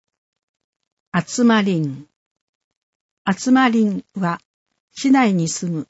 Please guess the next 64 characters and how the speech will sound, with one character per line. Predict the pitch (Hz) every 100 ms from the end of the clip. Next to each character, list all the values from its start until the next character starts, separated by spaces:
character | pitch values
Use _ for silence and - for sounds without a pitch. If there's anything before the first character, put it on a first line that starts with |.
| -
六 | 180 175 233
十 | 220 240
五 | 233
歳 | 226 233 233 -
以 | 226
上 | 185 170 156
の | 147 151 - _ _ _ _
要 | 208 214 226
支 | 220 226
援、 | 196 165 147 - -
要 | 214 247 240
介 | 233 233
護 | 233 220
認 | 226 214
定 | - 160
を | 151 151
受 | 233 214 220
け |
て | 185
い | 165
な | 175 208
い | 214
方 | 220 220 180
を | 156
対 | 151 170
象 | 170 - 170
に | 165 151
活 | - 156 185
動 | 175
し | 165 -
て | 156
い | 151
ま | 151 143
す。 | - - _ _ _ _ _ _ _ _ _ _ _ _ _ _
担 | 220 247
当 | - 240
職 | 233 220 214 208
員、 | 160 143 - _ _ _
ボ | 185 190
ラ | 262
ン | 240
テ | 220
ィ | 175
ア | 160
の | 151
方 | 165 208 196
々 | 196
と | 165 151 139
一 | 147
緒 | - - 151
に、 | 151 156 _ _ _ _ _ -
作 | - 185 -
品 | 202 240 226
作 | 214 214 190
り | 160 156
や | 151 -
レ | 175 170
ク | 233
リ | 220 220
エ | 190
ー | 151
シ | - 143
ョ |
ン、 | 135 151